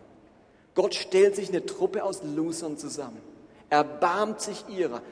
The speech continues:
schenkt, beschenkt sie mit allem, was er hat und macht sie zu Winnern. Gottes Team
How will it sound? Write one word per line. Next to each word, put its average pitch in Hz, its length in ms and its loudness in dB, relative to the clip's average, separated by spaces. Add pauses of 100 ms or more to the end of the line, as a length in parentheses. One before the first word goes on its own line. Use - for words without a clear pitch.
schenkt, 214 520 -6
beschenkt 202 520 -4
sie 220 140 -8
mit 175 240 -4 (260)
allem, 202 320 0
was 190 200 -2
er 165 200 -8
hat 127 300 -14 (320)
und 151 240 -8
macht 143 360 -10
sie 127 160 -10
zu 127 240 -12
Winnern. 110 260 -10 (3250)
Gottes 220 460 6
Team 156 460 -2